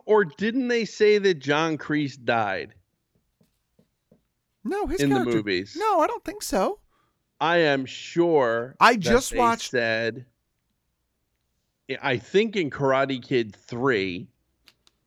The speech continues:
Speaker 2: No, I
Speaker 1: I'm
Speaker 2: just
Speaker 1: sh-
Speaker 2: watched three the other day. He doesn't die
Speaker 1: Yeah.
Speaker 2: at the end of three.
Speaker 1: He wasn't dead?
Speaker 2: No. Th-, so the joke in three, no, no, no. So what you're thinking of in three.
Speaker 1: Oh, that's right. 'Cause he's like, oh yeah, because he's,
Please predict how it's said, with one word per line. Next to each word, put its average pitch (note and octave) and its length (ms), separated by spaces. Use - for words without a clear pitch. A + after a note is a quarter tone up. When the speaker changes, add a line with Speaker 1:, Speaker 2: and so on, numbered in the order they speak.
Speaker 2:
No, G3+ 240
I G#3 120
Speaker 1:
I'm C#3+ 100
Speaker 2:
just C4+ 180
Speaker 1:
sh- A3+ 40
Speaker 2:
watched A#3 320
three C#3 260
the C#3 160
other C3+ 180
day. B2+ 260
He C#3+ 160
doesn't F3+ 320
die D3 180
Speaker 1:
Yeah. G#2+ 120
Speaker 2:
at D3 80
the B2 100
end G#2+ 140
of F#2+ 80
three. E2 320
Speaker 1:
He - 60
wasn't A#3+ 340
dead? D4 340
Speaker 2:
No. F#3 340
Th-, C4 140
so A#3 160
the G3+ 180
joke A#3 480
in F3 180
three, D3+ 360
no, E3+ 240
no, C3 80
no. G2 220
So G3+ 140
what G3+ 160
you're F#3+ 100
thinking G#3+ 340
of C3+ 220
in F3+ 220
three. - 80
Speaker 1:
Oh, F3+ 500
that's D#3+ 240
right. C3 240
'Cause D3+ 220
he's F3 220
like, C#3+ 300
oh D#3+ 140
yeah, D#3 260
because C3 380
he's, C3 340